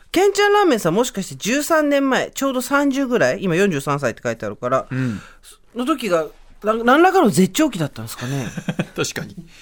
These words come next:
Speaker 1: 何なんだろう。
Speaker 2: そこから、こう、この十年で失われた十年になっちゃってるよってことなんですか？
Speaker 1: うん。まず妻にですね、二千十年のトレンドっていうのを服と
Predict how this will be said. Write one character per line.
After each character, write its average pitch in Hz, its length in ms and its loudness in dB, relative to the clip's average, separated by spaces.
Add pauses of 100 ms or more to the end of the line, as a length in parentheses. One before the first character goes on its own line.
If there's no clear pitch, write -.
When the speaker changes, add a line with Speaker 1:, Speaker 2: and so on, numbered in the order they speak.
(300)
Speaker 1:
何 247 80 2
な 226 80 4
ん - 20 2
だ - 40 2
ろ 269 60 2
う。 254 40 -2
Speaker 2:
そ - 0 -
こ 233 40 -4
か 269 120 2
ら、 262 340 4 (120)
こ 214 120 0
う、 196 40 0
こ 208 100 -4
の 214 80 2
十 202 200 -2
年 127 240 0
で 104 280 -2
失 160 300 2
わ 202 60 6
れ 202 60 4
た 196 120 4
十 185 140 4
年 143 100 2
に 113 40 -2
な 117 80 0
っ - 20 -14
ち - 80 -6
ゃ 104 40 -2
っ - 20 -4
て - 120 -4
る - 80 -2
よ 107 80 -4
っ 113 40 -10
て - 120 -12
こ 101 100 -10
と 104 100 -12
な 95 60 -8
ん - 40 -14
で - 40 -20
す - 60 -20
か？ - 100 -18
Speaker 1:
う - 20 -
ん。 - 60 -16
ま 403 200 4
ず 277 140 0
妻 440 360 4
に 202 80 2
で 139 100 -6
す 143 120 -8
ね、 139 80 -4
二 185 160 4
千 403 300 4
十 233 220 0
年 190 180 2
の 135 80 0
ト 180 200 2
レ 214 120 4
ン 240 60 2
ド 247 120 4
っ - 20 -14
て 247 140 -8
い 233 40 -2
う - 20 -4
の 165 60 -2
を 131 40 -4
服 - 260 -4
と 165 420 2